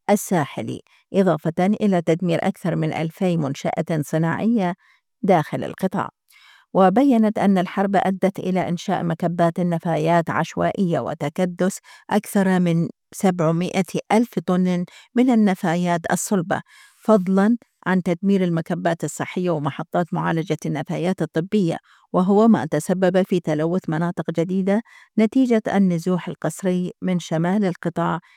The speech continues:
إلى وسطه وجنوبه. وحذرت سلطة البيئة من تسرب كميات كبيرة من المواد الكيميائية والزيوت والخلايا الشمسية والبطاريات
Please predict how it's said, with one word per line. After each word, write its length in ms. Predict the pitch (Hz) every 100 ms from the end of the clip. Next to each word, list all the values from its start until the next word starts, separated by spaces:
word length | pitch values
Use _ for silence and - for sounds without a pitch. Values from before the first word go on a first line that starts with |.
| _ -
إلى 200 | 202 170
وسطه 600 | 151 156 175 - 160 156
وجنوبه. 640 | 151 160 180 240 214 123 - _ _ _ - _ -
وحذرت 540 | 196 - 277 247 226
سلطة 300 | - 214 226 -
البيئة 340 | 190 208 135
من 180 | 170 165
تسرب 380 | 170 - 196 185
كميات 440 | - 180 180 180 180
كبيرة 420 | 185 175 185 196
من 120 | 196
المواد 440 | 160 156 151 180 175
الكيميائية 760 | - 180 180 175 - 185 190 202 _ - -
والزيوت 540 | 226 202 185 175 185 190 -
والخلايا 800 | 160 - 180 185 180 175 170 160 -
الشمسية 600 | 185 - 160 156 175 170
والبطاريات 880 | 156 156 175 - 190 202 190 156